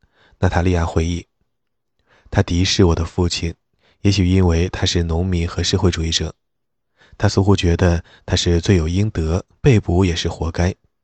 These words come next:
而且以自己的行为给家里带来麻烦。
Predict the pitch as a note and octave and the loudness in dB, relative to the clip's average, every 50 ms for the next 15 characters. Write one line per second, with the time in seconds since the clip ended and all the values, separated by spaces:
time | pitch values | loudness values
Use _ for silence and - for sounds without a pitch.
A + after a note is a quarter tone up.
0 | _ _ _ _ _ _ _ _ - A2 - - G#2+ F#2+ F2+ F2 - A#2 G2 G2 | _ _ _ _ _ _ _ _ 0 0 2 2 2 2 0 0 0 0 0 0
1 | F2 E2+ E2+ - - E2+ F#2 G2 F#2 E2 F2 F#2 - - E2 - - F#2 F#2 F#2 | 0 -2 -2 -4 -2 -2 0 2 2 2 0 -2 -4 -8 -6 -2 0 2 2 2
2 | F2+ E2+ D#2+ D#2+ D#2+ - - - F#2 E2+ E2+ E2+ E2+ D#2+ D2+ D2 F2 - F#2 F2 | 0 0 -4 -4 -6 -6 -4 -2 0 0 0 -2 -2 -4 -6 -6 -4 -2 -2 -2